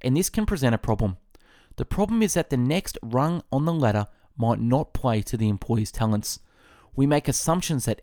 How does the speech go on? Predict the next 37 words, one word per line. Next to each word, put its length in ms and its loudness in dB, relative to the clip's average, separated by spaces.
each 300 -4
rung 160 0
on 80 0
the 80 2
ladder 280 4
is 140 -6
slightly 480 0
more 180 4
complicated 640 0
version 380 2
of 160 -2
the 100 6
one 280 2
preceding 420 0
it. 140 -2
The 100 -2
talents 420 0
needed 120 0
to 120 2
sell 400 2
are 160 -4
very 200 4
different 360 -2
from 100 -2
those 260 2
required 360 -2
to 100 -8
manage. 400 -2
So 160 6
if 140 6
you 80 4
promote 500 0
your 220 2
great 360 -2
salesperson 760 -2
to 140 -8
sales 460 -2